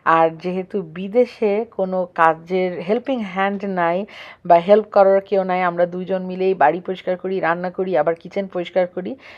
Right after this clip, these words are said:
So, এইসব করতে যেয়ে অনেক দেরি হয়ে যায়। আর এই তো সুন্দর করে সাজালাম ওখানে ফিরনি। এখন আমি সাজাবো এই জর্দা পোলাও। আমার এইবার ঈদে সবচেয়ে বেশি যেটা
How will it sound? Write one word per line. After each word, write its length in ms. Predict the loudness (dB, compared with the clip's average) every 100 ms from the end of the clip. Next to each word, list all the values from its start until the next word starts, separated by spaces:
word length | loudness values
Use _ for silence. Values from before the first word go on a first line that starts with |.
| -20 _
So, 60 | -6
এইসব 220 | -2 -2
করতে 380 | -2 -6 -4 -4
যেয়ে 200 | -2 -2
অনেক 400 | -4 -6 -6 -10 -10 -6
দেরি 260 | -6 -4
হয়ে 180 | -6 -6 -6
যায়। 140 | -10 -12 -20 -12
আর 300 | -4 2 4 4 2 -2
এই 160 | -6
তো 160 | -4 -4
সুন্দর 480 | -4 -6 -4 -2 -2
করে 260 | -2 -2
সাজালাম 580 | -4 -2 0 0 0 -2
ওখানে 320 | -4 -4 -6
ফিরনি। 600 | -8 -10 -8 -6 -6 -8 -8 -16 -20 -10
এখন 400 | -8 -6 -4 -4
আমি 200 | -4 -6
সাজাবো 580 | 0 0 0 -2 -2 -4 -6
এই 240 | -8 -8 -4
জর্দা 420 | 2 2 2 -2
পোলাও। 440 | -2 0 2 2 0 -6 -20 -20 _ _ _ _ _
আমার 640 | 0 0 0 0 0 0 -4 -6
এইবার 460 | -6 -2 0 0 -2 -10
ঈদে 500 | -14 -4 0 2 0 -8 _ _
সবচেয়ে 760 | -16 -14 -6 -4 -6 _ -6 -2
বেশি 320 | -2 -2 -4
যেটা 400 | -2 0 0